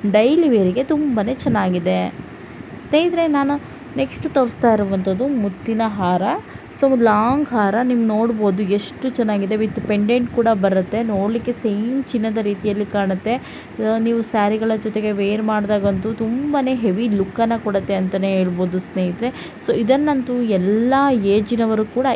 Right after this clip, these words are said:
ಇಷ್ಟಪಟ್ಟು ಹಾಕ್ಕೊಳ್ಬೋದು. So ನಿಮಗೆ ಕಾಂಟ್ಯಾಕ್ಟ್ ನಂಬರ್‌ನು ಕೂಡ ನಾನು ಡಿಸ್-, ಡಿಸ್‌ಪ್ಲೇಯಲ್ಲಿ ಕೊಟ್ಟಿರ್ತೀನಿ, ಡೈರೆಕ್ಟಾಗಿ ಹೋಗಿ ಕಾಂಟ್ಯಾಕ್ಟ್ ಮಾಡಿ ಪರ್ಚೇಸ್ನ ಮಾಡ್ಬೋದು. ಈಗ ತೋರಿಸ್ತಾ ಇರುವಂತಹ ಲಾಂಗ್ ಹಾರವನ್ನು ನೋಡಿ ಎಷ್ಟು ಚೆನ್ನಾಗಿದೆ ಅಂತ ತುಂಬಾ ಗ್ರ್ಯಾಂಡಾಗಿ ಕಾಣುತ್ತೆ.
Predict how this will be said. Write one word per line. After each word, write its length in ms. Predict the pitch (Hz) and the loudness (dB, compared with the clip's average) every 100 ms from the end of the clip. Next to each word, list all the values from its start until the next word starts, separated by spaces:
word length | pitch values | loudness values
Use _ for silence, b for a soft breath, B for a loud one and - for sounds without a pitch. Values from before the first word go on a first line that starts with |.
| - | -4
ಇಷ್ಟಪಟ್ಟು 720 | - - - 277 214 190 254 277 | -8 -10 -4 -4 -2 -4 0 0
ಹಾಕ್ಕೊಳ್ಬೋದು. 720 | 208 190 202 190 175 180 226 339 B B - | 2 0 0 2 4 4 4 0 B B 0
So 100 | 294 277 | 2 4
ನಿಮಗೆ 200 | 277 277 240 | 2 2 2
ಕಾಂಟ್ಯಾಕ್ಟ್ 380 | 226 233 277 269 | 2 2 -2 0
ನಂಬರ್‌ನು 300 | 262 262 254 247 | 0 0 0 0
ಕೂಡ 80 | 254 262 240 | 2 2 2
ನಾನು 180 | 226 214 226 208 | 2 2 2 0
ಡಿಸ್-, 180 | 185 - | -2 -4
ಡಿಸ್‌ಪ್ಲೇಯಲ್ಲಿ 540 | 202 - 240 240 233 - | -4 -4 2 2 4 2
ಕೊಟ್ಟಿರ್ತೀನಿ, 460 | 214 214 196 202 233 220 | 0 0 -4 -4 -2 2
ಡೈರೆಕ್ಟಾಗಿ 500 | 190 185 202 208 214 214 | 2 2 0 0 2 2
ಹೋಗಿ 220 | 202 196 196 | 0 0 0
ಕಾಂಟ್ಯಾಕ್ಟ್ 340 | 190 196 196 185 | 0 0 -2 0
ಮಾಡಿ 160 | 190 277 285 | 0 0 0
ಪರ್ಚೇಸ್ನ 460 | 247 202 190 - 196 | -2 0 -2 -2 0
ಮಾಡ್ಬೋದು. 460 | 190 185 175 190 294 330 B B - 269 | 0 0 2 2 2 -2 B B -4 0
ಈಗ 100 | 277 285 262 | 4 6 4
ತೋರಿಸ್ತಾ 320 | 233 - 233 | 4 2 0
ಇರುವಂತಹ 420 | 226 220 208 226 226 220 214 196 | 2 0 0 0 2 2 0 2
ಲಾಂಗ್ 340 | 190 214 240 226 | 2 2 2 2
ಹಾರವನ್ನು 400 | 208 202 196 190 185 | 2 2 0 0 0
ನೋಡಿ 220 | 190 269 214 | 0 0 -2
ಎಷ್ಟು 360 | 180 - - 254 247 | -4 -10 -10 -8 -2
ಚೆನ್ನಾಗಿದೆ 480 | 220 196 196 190 180 185 | 0 0 0 0 0 -2
ಅಂತ 140 | 185 285 - B B - | -2 -2 -4 B B -2
ತುಂಬಾ 340 | 302 392 330 233 233 220 | -2 0 2 2 0 2
ಗ್ರ್ಯಾಂಡಾಗಿ 580 | 202 202 202 190 185 254 254 | 4 4 2 0 -2 -2 2
ಕಾಣುತ್ತೆ. 400 | 196 170 175 | 2 0 -4